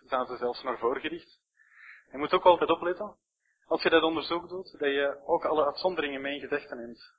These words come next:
Hè. Ehm, daar kom ik direct op. Eh, hier bijvoorbeeld, eh, laat ik even zien dat je met een paar kleine sheetjes, dat je ook snel kan testen of dat die ideeën kloppen. Maar dus hier,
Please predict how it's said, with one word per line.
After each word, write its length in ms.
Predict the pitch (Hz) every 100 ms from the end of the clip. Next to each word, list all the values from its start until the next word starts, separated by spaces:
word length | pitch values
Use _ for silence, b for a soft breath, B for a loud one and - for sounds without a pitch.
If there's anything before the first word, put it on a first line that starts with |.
| _
Hè. 140 | 139 156 143 _ _ _ _ _ _ B B B B B 143
Ehm, 300 | 147 151 156 147 _ _ _ _ _ _ _ _ _ _
daar 100 | -
kom 180 | - 135
ik 60 | 123
direct 240 | 139 -
op. 120 | 151
Eh, 560 | - - 135 135 131 -
hier 160 | 151 165
bijvoorbeeld, 680 | 143 135 131 156 151 - -
eh, 340 | 135 135 131 - - _
laat 180 | 131 123
ik 80 | -
even 180 | 123
zien 260 | 117 147 147
dat 120 | 135
je 60 | 131
met 140 | 135
een 80 | 123
paar 220 | 123 123
kleine 280 | - 127 123
sheetjes, 340 | - 156 -
dat 120 | 139 127
je 80 |
ook 120 | 135 -
snel 200 | 151 127
kan 200 | 117 -
testen 320 | 156 - 143
of 80 | 127
dat 140 | 123
die 100 | 127
ideeën 260 | 120 120 113
kloppen. 360 | 127 139 185 _ _ B B B B
Maar 100 | 139
dus 140 | 139
hier, 480 | 151 170 - - -